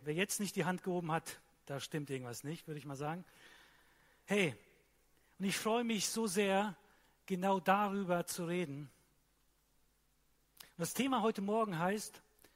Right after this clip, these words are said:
stell dir vor, du entdeckst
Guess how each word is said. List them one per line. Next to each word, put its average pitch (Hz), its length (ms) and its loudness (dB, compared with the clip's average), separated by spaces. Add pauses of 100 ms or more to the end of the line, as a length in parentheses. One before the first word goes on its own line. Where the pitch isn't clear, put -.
(140)
stell 240 440 2
dir 240 120 -4
vor, 190 580 -2 (680)
du 175 100 -2
entdeckst - 840 -2